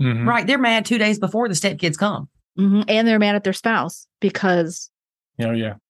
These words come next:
Speaker 1: There-, there's a lot of self-fulfilling prophecies that happen in step families.
Speaker 2: Yes.
Speaker 1: <laughs>
Speaker 2: And I do wanna say that one of the things is when I came into this role, we thought that's what I should do. Replace the motherly stuff,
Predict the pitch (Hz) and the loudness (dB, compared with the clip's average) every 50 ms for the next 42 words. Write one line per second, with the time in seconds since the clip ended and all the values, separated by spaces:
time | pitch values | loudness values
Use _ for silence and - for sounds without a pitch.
0 | _ _ _ _ - 135 143 151 151 160 185 196 185 196 208 196 185 151 - - | _ _ _ _ -2 -2 0 2 2 0 0 0 0 2 2 2 2 0 0 0
1 | 180 185 - 175 151 - 175 170 160 147 - 147 143 139 123 - 120 113 107 110 | 0 0 0 0 -2 0 2 2 2 2 2 2 2 2 0 -2 -6 -4 -4 -2
2 | 104 110 113 113 - 117 110 104 - 123 127 120 - - 170 156 - 147 165 160 | -2 -2 -2 -2 -2 -2 -4 -4 -4 -4 -6 -6 -4 -4 -4 -4 0 0 2 2
3 | 156 151 147 - - - - 262 247 - 247 - - - - _ _ _ _ _ | 2 2 0 -2 -4 -2 -2 -2 0 -2 -4 -6 -6 -10 -12 _ _ _ _ _
4 | - - - 226 233 226 262 269 302 311 311 302 277 240 214 - - 226 202 202 | -12 -4 -2 0 0 2 0 2 0 0 0 0 0 0 -2 -2 0 0 0 0
5 | 190 190 170 165 - 180 202 214 220 190 185 165 - 180 175 170 165 160 160 160 | 0 0 -2 -2 -2 0 0 0 0 0 -2 -4 -4 -2 -2 0 0 0 0 0
6 | 151 156 - - - 165 156 156 156 156 151 156 156 - _ _ _ _ _ _ | -2 -4 -6 -4 -2 0 2 2 2 2 0 0 -2 -8 _ _ _ _ _ _
7 | _ _ - 180 190 196 208 240 233 247 233 196 180 170 175 185 185 165 156 147 | _ _ -2 0 2 2 2 0 0 0 0 2 2 0 0 0 0 0 0 -2
8 | - 147 135 123 117 110 110 117 127 143 139 - _ _ _ _ _ _ _ - | 0 0 -2 -2 -2 -4 -8 -8 -10 -10 -12 -14 _ _ _ _ _ _ _ -8
9 | 156 165 202 254 240 240 - - 185 185 226 226 202 202 208 202 202 - - 180 | -2 0 0 0 0 -2 -2 -2 0 0 2 2 2 2 0 0 -4 -6 -6 -4
10 | 151 160 151 160 151 - - 185 196 196 190 196 196 - 220 208 208 247 294 208 | 0 0 0 0 -2 -4 -2 -2 0 2 0 0 0 -2 -4 -2 -2 -2 -2 -2
11 | 139 117 110 107 - _ _ _ _ _ _ _ _ - 165 160 151 156 - 170 | -2 -2 -4 -6 -12 _ _ _ _ _ _ _ _ -4 -2 -2 -2 -2 -2 0
12 | 165 170 185 196 190 - - 185 180 170 160 156 151 160 165 160 165 147 135 127 | 2 2 2 0 0 0 0 0 2 2 4 4 4 4 2 2 2 0 0 -2
13 | 117 - - - 98 - - - | -2 -2 -4 -4 -4 -6 -6 -10